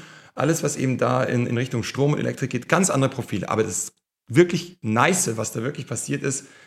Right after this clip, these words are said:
der oder diejenigen setzen sich jetzt hin und überlegen sich das erstmal.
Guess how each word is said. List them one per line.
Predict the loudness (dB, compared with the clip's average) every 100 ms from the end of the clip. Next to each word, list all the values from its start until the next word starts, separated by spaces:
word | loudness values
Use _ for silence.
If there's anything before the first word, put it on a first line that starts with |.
| _ 4
der | 4 6
oder | 2
diejenigen | 2 2 2 0 0 2 2 0 -6 _ _ _
setzen | 0 2 2
sich | -2 0
jetzt | -2
hin | 0 -2
und | -2
überlegen | 0 0 -2
sich | -4
das | -8
erstmal. | -8 -8 -10